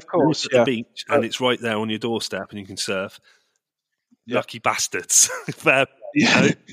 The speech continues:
Speaker 2: Well, they're, they're enjoying
Speaker 1: Yeah.
Speaker 2: the quietest lineups they've ever had. So,
Speaker 1: Well, I
Speaker 2: yeah,
Speaker 1: think
Speaker 2: you know, you
Speaker 1: they
Speaker 2: can't
Speaker 1: are enjoying it because I still see people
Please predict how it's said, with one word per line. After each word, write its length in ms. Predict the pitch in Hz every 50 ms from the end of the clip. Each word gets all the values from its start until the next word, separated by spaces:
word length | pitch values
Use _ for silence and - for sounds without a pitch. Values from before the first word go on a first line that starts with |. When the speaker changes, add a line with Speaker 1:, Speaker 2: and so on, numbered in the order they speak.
| - _ _ _ _ - - - _ _ _ - - - - - _ -
Speaker 2:
Well, 160 | 165 165 156
they're, 240 | 175 175 180 185 175
they're 240 | 170 175 180 180
enjoying 520 | 170 165 147 - 175 175 175 170 151 139 135
Speaker 1:
Yeah. 60 | 95 -
Speaker 2:
the 80 | 139 147
quietest 560 | - - - 170 156 156 156 143 139 - -
lineups 520 | 156 147 147 147 147 139 131 131 - -
they've 180 | - 131 127 123
ever 200 | 135 135 123 120
had. 300 | 117 131 135 123 113 -
So, 160 | - - 123
Speaker 1:
Well, 100 | 120 117
I 20 | 131
Speaker 2:
yeah, 80 | 131 123
Speaker 1:
think 180 | 117 120 120
Speaker 2:
you 80 | 120 -
know, 120 | - -
you 100 | 120 123
Speaker 1:
they 60 | 139
Speaker 2:
can't 280 | 147 151 143 - 165 139
Speaker 1:
are 20 |
enjoying 380 | 113 101 92 - 101 101 95 92
it 140 | 90 - -
because 240 | - - - 120 135
I 60 | 135
still 340 | - - - 175 156 143 131
see 240 | - - 139 131
people 540 | - - - 156 143 131 - - 101 101 98